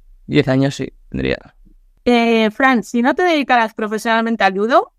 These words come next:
Speaker 2: ¿a qué otro deporte olímpico te hubiera gustado dedicarte?
Speaker 1: Bueno, yo creo que hubiese hecho fútbol. No sé si hubiese sido bueno o qué, pero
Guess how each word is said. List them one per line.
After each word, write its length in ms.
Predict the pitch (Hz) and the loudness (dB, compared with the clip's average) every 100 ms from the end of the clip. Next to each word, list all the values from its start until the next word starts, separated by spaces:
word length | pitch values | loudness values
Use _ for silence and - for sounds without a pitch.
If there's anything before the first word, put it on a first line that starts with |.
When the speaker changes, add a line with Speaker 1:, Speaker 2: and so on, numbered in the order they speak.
| _ | _
Speaker 2:
¿a 160 | 226 214 | -2 -2
qué 80 | 247 | -2
otro 180 | 247 285 | 0 0
deporte 480 | 285 294 294 320 | 0 -2 -4 0
olímpico 540 | 294 294 302 311 311 311 | 2 2 -4 -6 -2 -2
te 120 | 269 | -2
hubiera 260 | 247 240 247 | -2 2 2
gustado 320 | 240 - 226 | 2 -2 0
dedicarte? 680 | 220 208 180 - - 175 - _ _ _ _ _ | 0 -2 -4 -6 -12 -18 -20 _ _ _ _ _
Speaker 1:
Bueno, 320 | - 151 143 | -6 0 2
yo 80 | 139 | 0
creo 140 | 143 139 | 0 0
que 60 | |
hubiese 240 | 143 143 143 | 0 0 -2
hecho 400 | 131 135 131 123 | 0 -2 -2 -4
fútbol. 480 | 147 143 123 117 127 | -4 -4 -4 -8 -10
No 160 | - | -8
sé 100 | 135 | -6
si 120 | 131 | -4
hubiese 200 | 131 131 | -2 -2
sido 360 | 123 131 131 127 | -2 -2 0 -2
bueno 340 | 127 131 131 | -2 -2 -2
o 40 | 127 | -2
qué, 200 | - 135 | -2 -2
pero 520 | - 127 147 - - | -2 -4 -4 -8 -12